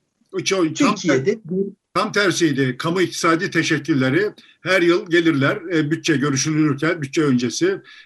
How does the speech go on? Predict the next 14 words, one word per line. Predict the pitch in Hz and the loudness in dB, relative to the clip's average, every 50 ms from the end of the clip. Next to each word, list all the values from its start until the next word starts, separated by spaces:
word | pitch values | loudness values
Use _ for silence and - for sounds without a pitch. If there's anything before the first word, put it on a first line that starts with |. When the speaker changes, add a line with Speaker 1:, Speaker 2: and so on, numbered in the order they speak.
| _ | _
Speaker 1:
e, | 151 156 143 | -2 -2 -2
kamu | 143 180 170 170 | 0 0 0 0
iktisadi | 147 - - 165 160 147 135 | -2 -2 0 0 -2 -2 -2
teşekkülleri | 135 165 160 160 - 160 156 156 151 151 165 151 151 151 147 147 139 | -2 -2 -2 -2 -2 -2 -2 -2 -4 -4 -4 -2 -2 0 -2 0 0
diye | 151 156 147 | 0 0 2
bir | 151 156 151 156 - 180 151 | 2 2 0 0 -4 -6 -2
şey | - 165 165 156 135 | 0 2 2 2 2
vardı, | 139 131 120 131 135 131 147 139 | 0 0 0 0 -2 -2 -2 -2
komisyon | - 165 156 143 131 135 175 170 165 160 | -2 -2 -2 -2 -2 -2 -2 0 0 0
da | 147 135 | 0 0
vardı. | 127 123 117 123 175 202 180 - _ _ - _ _ - | 0 -2 -2 -2 -2 -4 -4 -8 _ _ -20 _ _ -2
Burada | 156 180 190 175 160 151 165 214 - - 170 135 | 0 2 2 4 4 2 2 2 0 -6 -10 -8
çalışmalarını | - 180 180 170 156 - 170 165 165 165 165 156 175 | -4 0 0 0 0 0 0 0 2 2 2 2 0
anlatırlar, | 165 151 156 160 151 - 156 139 127 139 156 165 | -2 0 0 0 0 0 0 0 2 0 0 -2